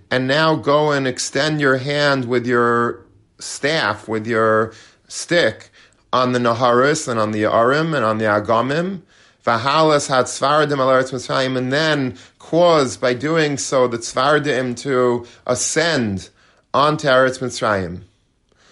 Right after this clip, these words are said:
Vayet Aaron es yadai al meimei Mitzrayim, and Taka Aaron did this. He extended his hand on the waters of Egypt.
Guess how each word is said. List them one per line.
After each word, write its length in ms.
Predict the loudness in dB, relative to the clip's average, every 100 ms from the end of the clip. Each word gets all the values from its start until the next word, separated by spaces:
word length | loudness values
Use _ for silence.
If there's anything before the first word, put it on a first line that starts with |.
| _ _ -2
Vayet 540 | 0 2 0 0 0
Aaron 320 | 0 2 2
es 220 | 0 -2
yadai 340 | 0 2 2 2
al 140 | 2
meimei 340 | 0 -2 -2 -4
Mitzrayim, 560 | -6 -4 -2 0 -2
and 80 | -6
Taka 360 | -4 -4 0 0
Aaron 420 | 2 0 0 0
did 220 | -2 0
this. 340 | -2 -4 -10 -18 -20 -20 _
He 160 | -2
extended 720 | -2 -4 -2 0 0 0 0
his 200 | 0 -4
hand 420 | -4 0 0 0 -2
on 180 | -2
the 60 | -2
waters 460 | 0 0 2 0 -2
of 120 | 2
Egypt. 600 | 2 4 0 0 -6